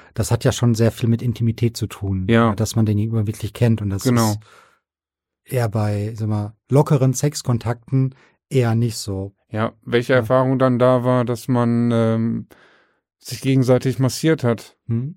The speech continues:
Speaker 2: Ne? Und dann hast du ja auch diese direkte körperliche Nähe und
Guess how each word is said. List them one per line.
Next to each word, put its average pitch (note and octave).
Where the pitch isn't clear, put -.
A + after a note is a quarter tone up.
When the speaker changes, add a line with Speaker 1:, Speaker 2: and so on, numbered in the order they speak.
Speaker 2:
Ne? A#2
Und A2+
dann A#2
hast A#2+
du D3
ja C#3+
auch D3
diese A#2+
direkte A#2+
körperliche B2
Nähe B2
und A#2